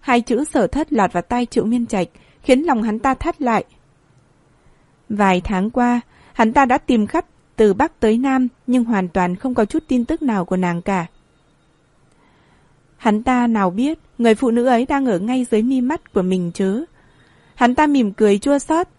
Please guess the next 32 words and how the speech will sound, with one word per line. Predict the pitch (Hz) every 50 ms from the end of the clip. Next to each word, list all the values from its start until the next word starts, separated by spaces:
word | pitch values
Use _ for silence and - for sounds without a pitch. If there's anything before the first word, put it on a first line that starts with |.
| _ _ -
lặng | 262 254 233 202
lặng | 208 214 190 - 202 202
nhìn | 202 208 202
những | 202 196 240
bông | 320 294 277 269
hoa | 254 269 269 269 269
và | 247 233 -
cây | - 254 269
cảnh | 254 - 254 240 196 160 156
bị | 180 165
gió | - - 190
nhẹ | 190 214 269 311 262 - -
thổi | - 247 240 214 185 160 - _ _ _ _ _
trong | - 240 240 233
viện, | - 233 220 196 - - _ _ _ _ _ -
rồi | 202 214 226 220 214
thản | - - 247 208 180 196
nhiên | 226 262 262 247
nói: | 233 214 202 190 208 254 330 - _ _ _ _ _ _ _ _ _ _ _ _ _ _ _ _ _ _ _ _ _ _ _ _ _ _ _ _ _ _ _ _ _ _ _ _ _ _ _ _ _ _ _
"Ở | 220 220 180
trước | 156 - - 277 285 -
mặt | 233 185 - -
trẫm, | - 214 180 - 233 277 311 - _ _
ngươi | - 233 269 269
không | 254 - 269 262 240
cần | - 226 190 180 185
ngụy | 196 185 143 -
trang | - 269 247 240 240
tốt | - 302 330
bụng | - 233 202 - 202 220
như | 247 240
vậy. | 220 214 196 -